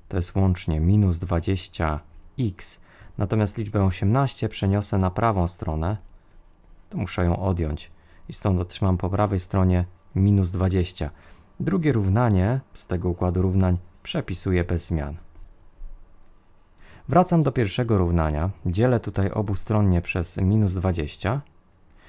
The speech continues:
i stąd otrzymuję x równy jeden. A drugie równanie przepisuję jeszcze chwilowo bez zmian. I teraz x równy jeden zostawiam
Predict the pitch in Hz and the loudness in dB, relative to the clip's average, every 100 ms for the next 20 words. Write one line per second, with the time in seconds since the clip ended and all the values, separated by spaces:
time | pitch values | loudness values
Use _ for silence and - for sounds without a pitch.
0 | - - - 131 123 117 - 104 101 98 | -18 -12 -2 0 2 0 -2 0 2 2
1 | 90 87 - _ - - 143 151 - - | 0 -2 -12 _ -18 -4 -4 -4 -14 -16
2 | _ - 90 87 104 123 - 92 87 85 | _ -8 -6 0 0 0 -4 -2 0 2
3 | 87 90 - _ _ _ - - - - | 2 0 -4 _ _ _ -20 -20 -20 -20
4 | - - - - - 90 87 92 85 78 | -20 -20 -20 -6 -2 0 0 0 0 0
5 | 82 117 - 101 - - 104 95 87 117 | 0 0 -2 -6 -6 -2 0 2 2 0
6 | - - 117 - 82 85 90 92 90 87 | -4 -4 -6 -4 -4 0 0 -2 0 -2
7 | 90 87 82 - - - - _ _ - | 2 0 0 -8 -20 -20 -20 _ _ -20
8 | - _ - - - - 120 113 - - | -20 _ -20 -20 -16 -6 0 0 0 -10
9 | - - _ - 170 - 131 113 101 87 | -20 -20 _ -2 -2 0 0 2 2 2
10 | 90 117 90 85 110 - 87 78 98 180 | 2 2 2 2 0 0 -2 0 2 2